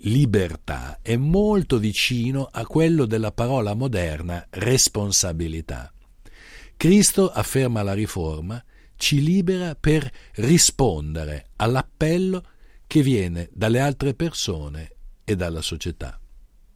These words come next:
Ciò richiede tuttavia donne e uomini capaci di decisioni consapevoli. Per questo il protestantesimo è stata una delle matrici dei movimenti di emancipazione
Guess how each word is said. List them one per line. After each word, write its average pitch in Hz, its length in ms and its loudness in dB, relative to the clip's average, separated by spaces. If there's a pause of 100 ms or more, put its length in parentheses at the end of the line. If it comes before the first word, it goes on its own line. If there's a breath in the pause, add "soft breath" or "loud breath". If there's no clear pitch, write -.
(960 loud breath)
Ciò - 180 0
richiede 110 420 2
tuttavia 117 640 2
donne 92 600 0 (140)
e 104 100 0
uomini 90 680 -2 (160)
capaci - 560 -2
di 107 140 -2
decisioni 92 880 -2
consapevoli. 73 960 -4 (600 soft breath)
Per 160 180 2
questo 185 580 2 (340)
il 185 200 4
protestantesimo 101 1160 0
è 104 100 -4
stata 117 400 -2
una 151 320 2
delle 101 240 0
matrici 117 640 -2
dei 92 140 -2
movimenti 113 600 -2
di 104 180 -4
emancipazione 101 1200 -4